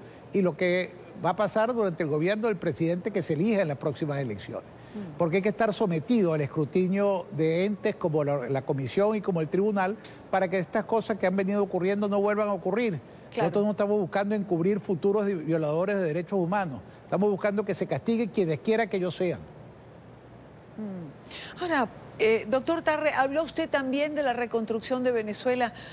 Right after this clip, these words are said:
Speaker 2: a través del Plan País que ha venido proponiendo el presidente interino Guaidó.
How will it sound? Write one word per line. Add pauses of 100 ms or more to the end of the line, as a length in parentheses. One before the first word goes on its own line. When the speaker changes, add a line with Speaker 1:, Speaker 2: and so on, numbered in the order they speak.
Speaker 2:
a
través
del
Plan
País
que
ha
venido
proponiendo
el
presidente
interino
Guaidó.